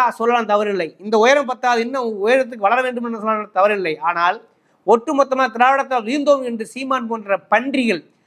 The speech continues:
சீமான் போன்ற தற்குறிகள், சீமான் போன்ற அரசியல் அறிவிலிகள் பேசுவதை ஒருபோதும் நம்ப முடியாது, ஒருபோதும் ஏற்க முடியாது. ஏனென்றால் நம் கண் முன்னாடி யதார்த்த வாழ்க்கையில் டேட்டா கொட்டி கிடக்கிறது.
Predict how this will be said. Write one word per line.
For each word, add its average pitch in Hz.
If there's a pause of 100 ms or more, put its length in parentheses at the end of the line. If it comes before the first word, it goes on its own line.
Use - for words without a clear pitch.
சீமான் 269
போன்ற 226
தற்குறிகள், 247
சீமான் 262
போன்ற 226
அரசியல் 233
அறிவிலிகள் 254
பேசுவதை 185 (380)
ஒருபோதும் 254
நம்ப 208
முடியாது, 185
ஒருபோதும் 233
ஏற்க 220
முடியாது. 180
ஏனென்றால் 185 (240)
நம் 180
கண் 214
முன்னாடி 226 (120)
யதார்த்த 233
வாழ்க்கையில் 185
டேட்டா 196
கொட்டி 170
கிடக்கிறது. 170